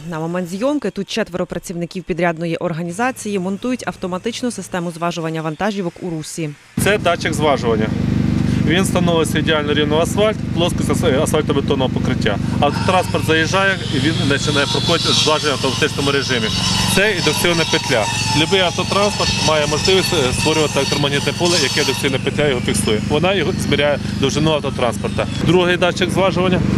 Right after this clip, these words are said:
Speaker 2: далі наступна індукційна петля, потім третій авто-, датчик зважування і ось цей датчик скатості, котрий контролює кількість, е, осіб в автотранспорті. Якщо, е, є переван-, перевантаження, система подається,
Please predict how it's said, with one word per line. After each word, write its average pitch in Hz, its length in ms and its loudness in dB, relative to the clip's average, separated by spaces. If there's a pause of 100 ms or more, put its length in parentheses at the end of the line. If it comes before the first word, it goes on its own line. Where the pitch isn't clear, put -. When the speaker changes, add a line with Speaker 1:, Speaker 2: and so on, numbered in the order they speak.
(220)
Speaker 2:
далі 175 340 4
наступна 165 400 0
індукційна 180 380 2
петля, 196 340 2 (680)
потім 196 280 2 (140)
третій 175 280 2
авто-, - 420 2
датчик - 340 2
зважування 196 500 2 (560)
і - 20 2 (140)
ось - 100 2
цей 190 100 2
датчик 196 400 2
скатості, 196 460 2
котрий - 200 2
контролює 175 500 2 (240)
кількість, 170 380 2
е, 127 260 2 (540)
осіб 175 400 2 (180)
в 135 40 4
автотранспорті. 123 760 2 (560)
Якщо, 139 540 2 (180)
е, 123 140 4 (220)
є 139 120 4
переван-, 127 680 0
перевантаження, 135 600 0
система 131 380 0
подається, 135 520 0